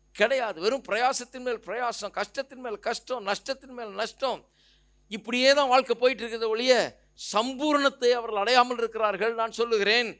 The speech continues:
கர்த்தருடைய ஆசீர்வாதம் சம்பூர்ணமான மழை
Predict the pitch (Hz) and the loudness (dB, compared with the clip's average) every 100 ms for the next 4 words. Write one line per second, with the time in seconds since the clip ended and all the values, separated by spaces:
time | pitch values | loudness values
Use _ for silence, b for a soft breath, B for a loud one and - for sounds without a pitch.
0 | b b - 226 - 247 233 190 240 - | b b 0 0 0 -2 0 0 0 -2
1 | 233 208 190 220 202 185 202 226 247 254 | -2 -2 -2 -2 -6 -2 -4 -4 -10 -8
2 | 247 247 247 240 233 240 | -6 -6 -6 -4 0 0